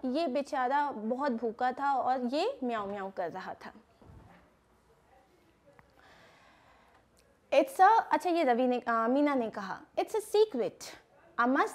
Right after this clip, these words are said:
says Pati will leave for our Paddu Mama's house if she knows we have a cat। People are always telling us to be kind to animals, but when we are, they scream।" अब उन लोगों ने क्या कहा कि ये हमारा एक सीक्रेट है,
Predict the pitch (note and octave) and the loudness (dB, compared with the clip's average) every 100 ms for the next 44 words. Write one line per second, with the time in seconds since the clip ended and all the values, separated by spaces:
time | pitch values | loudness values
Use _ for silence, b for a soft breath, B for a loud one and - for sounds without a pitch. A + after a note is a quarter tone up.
0 | B3+ F#3+ D4+ - - A#3 A#3 F#4 F4+ G#4+ | 0 0 0 -4 -2 -2 0 -2 0 2
1 | E4+ G#3+ A3 C4+ F4+ A#4 - D4+ D4+ C#4+ | 2 2 0 2 4 4 2 -2 0 0
2 | C#4 C4+ A3 G#3 A3+ A3 G#3+ G#3+ G#3+ A3 | 0 0 -2 0 -2 -2 -4 -4 -6 -4
3 | G3 F4 F#4+ E4 G#4 - G#4 D4 D4 C#4+ | -2 -2 -2 -8 -8 -2 0 2 2 0
4 | D4 C4+ A3 A3 A3+ C#4+ A3 - - B | -2 -4 -4 -4 -2 -2 -2 -4 -20 B
5 | B B B B B B B _ - - | B B B B B B B _ -6 -6
6 | - E4 D#4+ G4+ G#4+ - - - C4+ D#4+ | -6 -2 -2 0 -2 0 -2 0 2 2
7 | D#4 G#4+ - D#4+ C#4+ D4+ D#4+ E4 B3 B3+ | 2 -2 -2 -4 0 0 -2 -4 -6 -6
8 | C4 A#3 C#4+ E4+ D4 A#3+ G#3+ G#3 A#3 E4+ | -4 -4 -2 -2 -2 -4 -4 -4 -2 0
9 | A#3 A3+ G#3 B3 G4 G#4+ A4 B3+ A3+ D4 | 0 -2 0 0 4 4 4 4 2 2
10 | A#3 A#3+ C4 - - F4+ C#4+ F3+ F3+ _ | 2 0 -2 -6 2 4 4 0 -6 _
11 | B3 B3 C#4 D#4 D#4+ E4+ E4 D#4 C#4+ D#4 | -4 0 0 2 2 0 0 -2 0 0
12 | D#4 E4+ A4+ - B B _ _ D#4+ E4 | 2 2 0 -4 B B _ _ -2 2
13 | G#4 A4+ A3 C4+ C#4 B3+ A#3 C#4 - D#4+ | 2 0 -2 -2 -2 -2 -2 -2 -4 -8
14 | - A#3+ - A3 A3+ D4+ | -6 -8 -4 -4 -4 -4